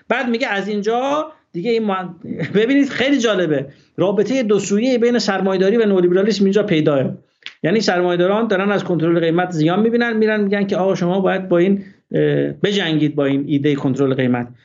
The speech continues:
فریدمن یکی از دشمنانش گالبرایت بوده. خب همین آقاست دیگه. یعنی کلی با هم دیگه جدال و اینا داشتن. فریدمن کلی در روزنامه‌ها و اینا به نفع اقتصاد بازار و آزادسازی قیمت‌ها اینا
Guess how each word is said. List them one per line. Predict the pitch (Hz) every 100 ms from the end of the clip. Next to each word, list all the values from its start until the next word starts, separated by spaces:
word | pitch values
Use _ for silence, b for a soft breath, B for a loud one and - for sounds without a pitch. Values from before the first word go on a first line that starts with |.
| b
فریدمن | - 220 208 240
یکی | 226 226
از |
دشمنانش | 196 190 190 214 233 208
گالبرایت | 190 170 175 151 156
بوده. | 143 175 180 _ _ _ _ _ _ _ _ -
خب | 160 185 196 - b b b b b _ _ _ _
همین | 156 180
آقاست | 160 165 -
دیگه. | 135 131 - - _ _ _ _ _
یعنی | 214 254
کلی | 254 277 254
با | 220
هم | 208 214
دیگه | 220 226 214 - 156 -
جدال | 180 214 208
و |
اینا | 190 233
داشتن. | 240 247
فریدمن | 208 214 208 233 233
کلی | 254 240
در | 214 208
روزنامه‌ها | 196 180 190 185 202
و |
اینا | 208 202
به | 196
نفع | 190 202 196
اقتصاد | 180 160 190 190
بازار | 170 165 196
و | 175
آزادسازی | 160 160 156 185
قیمت‌ها | 185 151 147
اینا | 175 185